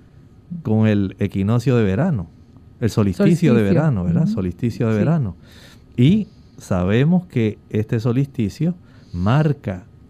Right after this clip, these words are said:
Speaker 1: ya esto son señales, ¿verdad?, de que iniciamos esta época del verano según las diferentes estaciones.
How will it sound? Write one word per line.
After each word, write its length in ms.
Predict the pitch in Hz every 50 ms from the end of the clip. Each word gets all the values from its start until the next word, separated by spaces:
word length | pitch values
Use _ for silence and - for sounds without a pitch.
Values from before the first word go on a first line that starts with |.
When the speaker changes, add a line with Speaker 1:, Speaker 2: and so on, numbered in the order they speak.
| - -
Speaker 1:
ya 400 | - 107 98 87 101 104 110 117
esto 720 | 117 117 117 113 - - - 127 127 131 127 127 123 117 - 117
son 840 | - - - 110 107 117 120 123 127 127 123 117 110 104 98 95 98 - 135 104
señales, 960 | - - - 104 95 95 101 107 113 117 113 113 127 151 143 - - - - -
¿verdad?, 400 | - 98 98 90 95 107 117 131
de 440 | - - 90 90 98 107 123 147 175 -
que 180 | - 151 151 147
iniciamos 680 | 139 131 131 127 127 - 120 110 113 127 135 127 127 - - -
esta 840 | 113 110 107 - - - 123 117 117 117 113 113 110 104 98 98 - - - - - - - - - - -
época 600 | - 113 107 - 127 117 110 - 147 147 143 - -
del 300 | 104 98 104 104 101 104
verano 600 | 117 127 127 123 117 110 110 117 143 175 170 156 - -
según 800 | - - 104 98 95 101 110 123 135 135 139 135 127 120 107 98 101
las 180 | 98 104 101
diferentes 480 | 95 98 92 - 98 98 104 117 - 110
estaciones. 680 | 110 110 - - 123 110 - 170 190 226 214 160 95 -